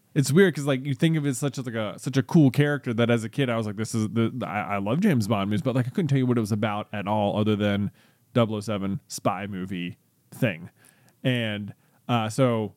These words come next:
wa-, watching this one, though, I think, yeah, I, obviously I think I was old enough when I saw Casino Royale to, you know, genuinely follow the plot. But the other thing about James Bond movies is that, like, in general, or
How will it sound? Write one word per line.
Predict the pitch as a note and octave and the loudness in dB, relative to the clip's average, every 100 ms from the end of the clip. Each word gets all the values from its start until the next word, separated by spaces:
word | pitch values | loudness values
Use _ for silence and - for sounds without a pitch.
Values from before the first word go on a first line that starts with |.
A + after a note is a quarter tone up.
| _ | _
wa-, | B2+ - | -2 0
watching | C#3+ F3 G#3 D#3+ | 0 0 0 0
this | D#3+ | 0
one, | E3 C3 | -2 -2
though, | A#2 G#2+ G2+ - | 0 -2 -2 0
I | C3 | 0
think, | D#3+ C#3 | 0 -2
yeah, | C3 A2+ | -2 -2
I, | B2+ | -2
obviously | C3+ C#3 C3 C3+ | -2 -2 0 -2
I | |
think | B2 A#2+ | 0 -2
I | |
was | A#2 | -2
old | B2+ A#2 | -4 -4
enough | A2 | -4
when | G#2+ | -6
I | G#2 | -4
saw | A2+ | -2
Casino | G#2+ A2+ B2 G2+ | -2 0 0 0
Royale | G2+ G2 F#2+ | 0 0 0
to, | A2 G2 | -2 -2
you | G#2 | -2
know, | F#2+ | 0
genuinely | A2+ A#2 G#2 G2+ G2+ | 0 0 0 -2 -2
follow | A2 G2 | -2 -2
the | G#2 | -2
plot. | B2 G#2+ | -2 0
But | C3+ | 2
the | D3 | 2
other | F#3 D4 | 0 -4
thing | D4 A3+ | -6 -4
about | F3 C#3 | -4 -2
James | C#3 C3 | -4 -4
Bond | A2 A#2+ C3+ | -4 -2 2
movies | C3 A2+ G#2+ | 2 2 0
is | A#2 | 0
that, | A#2 A2 | 0 0
like, | A2+ G#2+ - - - - | -2 -6 -10 -20 -20 0
in | D#3+ D#3+ D3 | 4 6 6
general, | B2+ D3+ E3+ G3 G#3+ | 4 2 2 -2 -2
or | D3+ C3+ A#2+ | 0 0 0